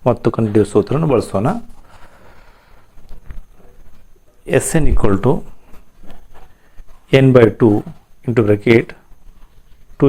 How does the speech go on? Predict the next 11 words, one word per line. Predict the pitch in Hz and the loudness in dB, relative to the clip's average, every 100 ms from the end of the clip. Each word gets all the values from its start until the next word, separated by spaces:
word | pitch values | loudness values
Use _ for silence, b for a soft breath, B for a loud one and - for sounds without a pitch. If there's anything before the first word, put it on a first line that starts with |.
| 135 | 6
ಎ | 120 - | 4 4
plus | 107 143 - - - - - - - - - - 135 | 2 2 -2 -14 -20 -20 -18 -18 -18 -20 -20 -2 2
N | 120 | 4
minus | 117 110 113 | 2 2 -2
one | 101 120 - 123 | -2 -4 -6 -6
into | 110 110 104 | 0 0 2
D | 117 123 170 - | 2 2 -2 -4
ಸೂತ್ರ | 95 - - - 120 | -4 -4 -10 -2 2
ಬಳಸೋಣ. | - - 87 82 - b b b b b b b b b b _ - - - - - - _ | 2 -2 -10 -10 -14 b b b b b b b b b b _ -20 -20 -20 -20 -20 -20 _
ಕಂಟಿನ್ಯೂ | 123 110 110 113 98 | -6 -2 -2 -2 -4
ಆಗುತ್ತೆ. | 95 - | -6 -10